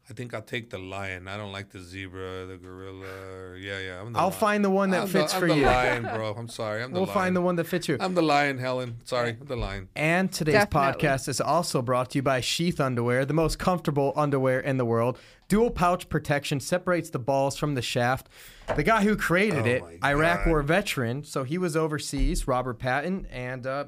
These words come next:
Speaker 2: the balls were sticking to the shaft. He found a solution.
Speaker 1: <laughs>
Speaker 2: We got a really cool colors for you, Hav. I think you're, what, uh, maybe
Speaker 1: Triple X.
Speaker 2: just triple X. We
Speaker 1: Oh,
Speaker 2: got
Speaker 1: yeah,
Speaker 2: you
Speaker 1: yeah,
Speaker 2: lined
Speaker 1: yeah.
Speaker 2: up for
Speaker 1: Uh,
Speaker 2: you.
Speaker 1: uh, not,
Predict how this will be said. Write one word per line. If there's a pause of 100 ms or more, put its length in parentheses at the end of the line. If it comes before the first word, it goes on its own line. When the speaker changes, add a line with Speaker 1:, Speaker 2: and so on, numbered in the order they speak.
(240)
Speaker 2:
the
balls
were
sticking
to
the
shaft. (180)
He
found
a
solution.
Speaker 1:
<laughs> (520)
Speaker 2:
We
got
a
really
cool
colors
for
you,
Hav.
I
think
you're,
what,
uh, (640)
maybe
Speaker 1:
Triple
X.
Speaker 2:
just
triple
X. (240)
We
Speaker 1:
Oh,
Speaker 2:
got
Speaker 1:
yeah,
Speaker 2:
you
Speaker 1:
yeah,
Speaker 2:
lined
Speaker 1:
yeah.
Speaker 2:
up
for
Speaker 1:
Uh,
Speaker 2:
you.
Speaker 1:
uh,
not,